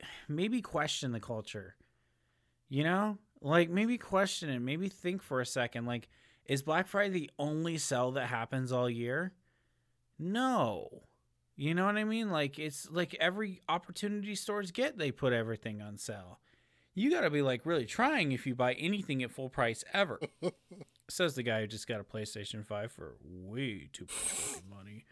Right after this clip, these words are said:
Speaker 1: Did not get it from a scalper, though. I do not support scalpers, and I
Speaker 2: Mm.
Speaker 1: did not get it from a scalper. Um, I, <laughs> my boy, he's got an inside connect, and he made it happen for me.
Speaker 2: Mm.
Speaker 1: Uh, and I'm not gonna say his name 'cause I don't wanna out him like that, but I'm just gonna say,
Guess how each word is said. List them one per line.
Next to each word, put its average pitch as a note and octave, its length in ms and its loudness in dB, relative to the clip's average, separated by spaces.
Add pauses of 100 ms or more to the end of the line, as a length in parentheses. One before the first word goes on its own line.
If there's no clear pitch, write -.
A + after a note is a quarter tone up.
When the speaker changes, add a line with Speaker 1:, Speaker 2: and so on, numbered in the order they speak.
(760)
Speaker 1:
Did D#3 140 4
not F3 200 8
get F#3+ 120 6
it F#3 60 6
from F3+ 180 0
a - 20 -2
scalper, C#3+ 420 4
though. A#2 140 -4
I A2+ 80 -2
do B2+ 140 -2
not C3 160 2
support A#2+ 320 -2
scalpers, A2+ 480 -4
and G#2+ 100 -4
I B2 60 -2
Speaker 2:
Mm. A#2+ 80 -2
Speaker 1:
did A#2 100 -4
not A#2 160 -4
get A#2+ 80 -6
it A#2 60 -4
from B2 160 -6
a - 20 -4
scalper. C#3 540 -2 (540)
Um, A2 500 -2 (200)
I, A#2+ 140 -2 (260)
<laughs> D3 640 0 (380)
my C3+ 160 2
boy, C#3 540 4 (200)
he's C#3+ 180 -4
got C#3+ 180 8
an C3 60 6
inside C3+ 420 2
connect, A#2+ 460 -2
and B2+ 140 -4
he B2 60 0
made A#2+ 180 -2
it A2 80 -2
happen A2+ 320 -2
for G#2 240 -8
me. G2+ 220 -8 (400)
Speaker 2:
Mm. A#2 140 -2
Speaker 1:
Uh, A2 240 2 (100)
and C3 240 2
I'm C3+ 120 2
not D3+ 160 6
gonna D#3 120 2
say D3+ 180 4
his C3 140 2
name C#3 240 2
'cause C3 120 -6
I C3 100 2
don't B2+ 100 2
wanna B2+ 160 2
out B2+ 200 2
him B2+ 120 0
like C3 200 0
that, C3 200 0
but B2+ 80 -2
I'm B2 100 -2
just B2 160 -6
gonna B2+ 140 -2
say, A#2+ 320 0